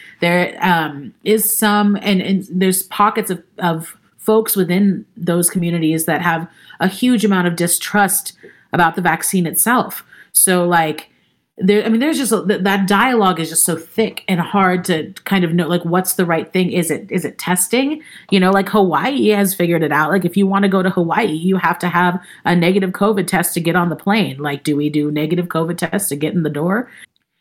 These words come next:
I feel like, I, I feel like there's a lot of people in this city and beyond, um, that are constantly <laughs> thinking of the best way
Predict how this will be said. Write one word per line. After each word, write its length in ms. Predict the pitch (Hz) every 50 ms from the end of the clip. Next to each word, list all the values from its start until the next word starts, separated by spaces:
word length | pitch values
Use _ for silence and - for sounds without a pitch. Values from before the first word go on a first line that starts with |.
| _ _ -
I 140 | - 208 220
feel 240 | 220 254 269 262
like, 160 | 247 220 185 160
I, 320 | 175 202 - - 160 220
I 20 |
feel 160 | 220 220 320 320
like 160 | 277 214 196
there's 160 | 180 180 170
a 80 | 170 165
lot 300 | 160 160 160 170 190 202
of 120 | 185 -
people 640 | - 214 214 208 - 190 175 165 156 156 156 - _ _ _ _ _ _ _
in 200 | - 202 220 233
this 240 | 226 214 190 196 -
city 320 | - 202 190 185 175 156
and 180 | 127 180 180 175
beyond, 680 | 165 151 151 160 151 156 160 160 156 147 151 151 - - _ _ _ _ _ _ -
um, 500 | 165 165 156 147 139 127 117 117 113 - -
that 220 | 170 170 160 147
are 300 | 143 143 131 120 - - _ _
constantly 880 | - - - 226 226 233 233 220 - - 240 - 220 214 - 311 302 311
<laughs> 20 |
thinking 480 | - 294 320 294 - - - 214 175 165
of 160 | 170 202 214 226 - - - 208
the 100 | 196 202
best 420 | 180 - 175 180 - 202 - - -
way 500 | 185 185 170 170 160 160 156 160 160